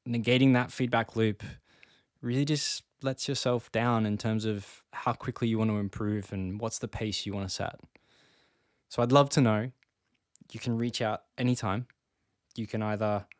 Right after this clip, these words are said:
message me in the Ombi app, which if you don't have that already, you can,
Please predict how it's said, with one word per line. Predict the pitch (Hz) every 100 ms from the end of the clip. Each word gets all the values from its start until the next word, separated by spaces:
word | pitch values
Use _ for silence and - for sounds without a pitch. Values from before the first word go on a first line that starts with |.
| _ _ _ _ _ _ _ _ _ _ _
message | 135 143 151 139
me | 135 131 131 - _
in | - 127
the | 123
Ombi | 120 117
app, | 107 135 - -
which | 120 104 - - -
if | 113 -
you |
don't | 110 107
have | 107
that | 110
already, | 101 104
you | 104
can, | 101 104 101